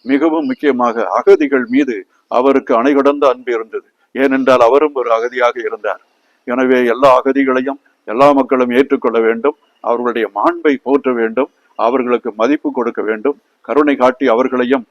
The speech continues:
நம்மில் ஒருவராக ஏற்றுக்கொள்ள வேண்டும் என்று அவர் கூறியிருக்கிறார். இந்த செயலத்தில் அவர் இறந்தது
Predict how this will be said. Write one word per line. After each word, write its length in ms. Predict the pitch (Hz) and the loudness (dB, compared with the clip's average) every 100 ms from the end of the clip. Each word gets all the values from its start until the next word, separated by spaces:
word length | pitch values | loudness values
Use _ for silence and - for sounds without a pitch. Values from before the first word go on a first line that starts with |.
| _ | _
நம்மில் 320 | - 127 165 143 | -8 -4 -2 0
ஒருவராக 520 | 131 131 131 120 120 | 0 2 2 0 -2
ஏற்றுக்கொள்ள 460 | 135 135 - 113 | -4 -4 -6 -4
வேண்டும் 320 | 113 113 110 113 | -2 -2 -4 -8
என்று 340 | 110 107 98 _ _ | -8 -8 -10 _ _
அவர் 340 | 113 113 110 | -6 -4 -6
கூறியிருக்கிறார். 720 | - 123 120 107 107 104 92 - _ _ _ | -8 -8 -4 -6 -8 -10 -10 -12 _ _ _
இந்த 200 | 113 117 110 | -8 -6 -2
செயலத்தில் 480 | 123 123 123 147 160 - _ | -2 -2 0 0 0 -8 _
அவர் 260 | - 117 117 | -6 -2 0
இறந்தது 580 | 120 147 139 131 117 | 2 2 2 -2 -4